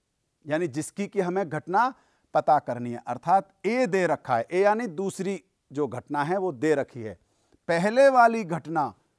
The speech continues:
पता करनी है, तो पहले वाली का पता करना, इसलिए ई आई स्लैश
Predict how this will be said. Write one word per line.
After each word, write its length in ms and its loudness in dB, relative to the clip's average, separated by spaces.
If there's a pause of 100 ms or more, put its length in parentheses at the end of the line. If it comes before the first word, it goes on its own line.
(720)
पता 260 -6
करनी 360 -16
है, 240 -20 (420)
तो 60 -6
पहले 480 6
वाली 320 6
का 160 -2
पता 320 -8
करना, 480 -8 (300)
इसलिए 480 -6 (120)
ई 240 -8 (160)
आई 300 0
स्लैश 640 -2